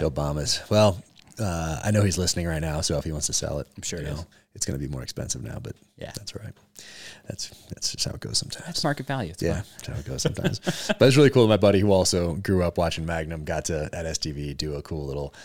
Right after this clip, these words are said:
Speaker 2: training mission
Speaker 1: That's
Speaker 2: over there
Speaker 1: really
Speaker 2: in that
Speaker 1: cool.
Speaker 2: area. Yeah,
Speaker 1: We got
Speaker 2: before
Speaker 1: to,
Speaker 2: it
Speaker 1: we
Speaker 2: got
Speaker 1: got to do
Speaker 2: sold.
Speaker 1: some cool stuff and do some really cool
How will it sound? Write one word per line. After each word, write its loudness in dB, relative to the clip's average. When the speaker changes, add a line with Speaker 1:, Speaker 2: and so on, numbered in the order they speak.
Speaker 2:
training -4
mission -6
Speaker 1:
That's -6
Speaker 2:
over -4
there -2
Speaker 1:
really -4
Speaker 2:
in -8
that -6
Speaker 1:
cool. -4
Speaker 2:
area. -8
Yeah, -8
Speaker 1:
We -4
got 2
Speaker 2:
before 0
Speaker 1:
to, -2
Speaker 2:
it -4
Speaker 1:
we -2
Speaker 2:
got 0
Speaker 1:
got 0
to -2
do 0
Speaker 2:
sold. -2
Speaker 1:
some -4
cool -4
stuff -4
and -2
do 0
some 2
really 4
cool 2